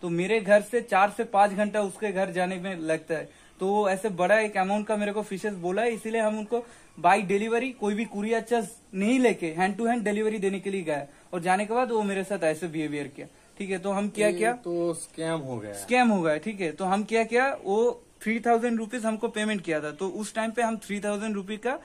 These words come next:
Speaker 1: उनको फिशेस मेरे पैकेट से खोल के मैं ऑक्सीजन पैक करके लेके गया था, ठीक है।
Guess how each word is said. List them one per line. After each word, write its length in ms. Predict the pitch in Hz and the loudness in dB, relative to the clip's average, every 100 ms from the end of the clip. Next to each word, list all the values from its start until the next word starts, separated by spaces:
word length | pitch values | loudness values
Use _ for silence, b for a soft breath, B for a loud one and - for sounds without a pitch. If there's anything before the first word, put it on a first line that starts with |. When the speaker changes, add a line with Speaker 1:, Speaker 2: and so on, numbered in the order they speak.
| B B - | B B -10
Speaker 1:
उनको 200 | 180 208 | -4 -4
फिशेस 420 | - 196 240 226 | -2 -4 0 0
मेरे 200 | 196 208 | 0 -2
पैकेट 420 | 202 185 185 240 | 2 2 4 0
से 160 | 240 240 | 2 0
खोल 220 | 220 196 | 0 -2
के 100 | 208 | 0
मैं 120 | 208 | 0
ऑक्सीजन 420 | 185 180 - 247 | 0 -2 -2 0
पैक 220 | 233 220 220 | 2 2 2
करके 220 | 202 208 | -2 0
लेके 300 | 185 175 175 | -2 0 2
गया 180 | 160 147 | 2 2
था, 140 | 160 | -2
ठीक 220 | 160 214 | -6 -6
है। 160 | 175 | -6